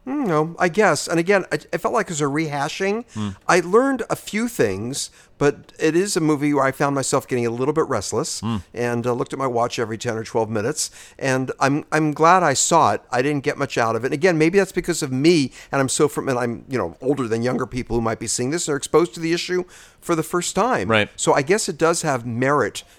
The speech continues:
Speaker 1: depending on the audience.
Speaker 2: Well, I think this
Speaker 1: Uh,
Speaker 2: begs the question, w-,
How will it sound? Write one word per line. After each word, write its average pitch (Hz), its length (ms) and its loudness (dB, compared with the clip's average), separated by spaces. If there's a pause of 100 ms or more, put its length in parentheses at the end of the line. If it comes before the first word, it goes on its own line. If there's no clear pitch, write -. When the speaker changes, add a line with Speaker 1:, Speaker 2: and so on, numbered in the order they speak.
Speaker 1:
depending 123 340 -2
on 135 80 -2
the 143 120 -2
audience. 143 600 -4 (480)
Speaker 2:
Well, 156 300 6 (160)
I 175 80 6
think 196 240 4
this 160 100 -2
Speaker 1:
Uh, 127 40 -12
Speaker 2:
begs 160 220 6
the 127 80 2
question, 85 680 -2 (880)
w-, 92 160 -12